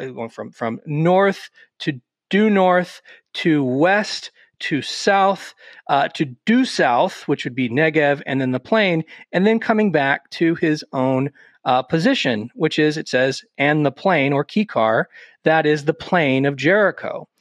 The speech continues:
which is directly in front of him. So it's wrapping all the way around and including this larger territory of the plain, which would have included the Dead Sea,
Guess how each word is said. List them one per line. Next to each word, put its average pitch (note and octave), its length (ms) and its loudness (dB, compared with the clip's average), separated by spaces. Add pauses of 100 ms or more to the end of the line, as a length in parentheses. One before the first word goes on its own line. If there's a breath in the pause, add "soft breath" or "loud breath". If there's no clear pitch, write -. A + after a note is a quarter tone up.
(160 soft breath)
which D3 160 -4
is D3 140 -2
directly A#2+ 440 -4
in C3 100 0
front F#3+ 300 0
of C#3+ 100 -4
him. G2 300 -10 (300 loud breath)
So E3+ 220 2
it's E3 200 -2
wrapping D#3+ 400 2
all F3 380 2
the E3 100 2
way D#3 180 2
around D3 480 2
and C#3 120 0
including E3 520 0
this C#3+ 220 0 (160)
larger B2+ 400 0
territory G3 680 -2
of A#2+ 200 -4
the B2+ 100 -6
plain, C#3+ 500 -2 (360 loud breath)
which E3 160 0
would E3 80 0
have D#3+ 80 0
included C#3+ 420 -2
the C#3 80 -8
Dead - 220 0
Sea, G3 360 0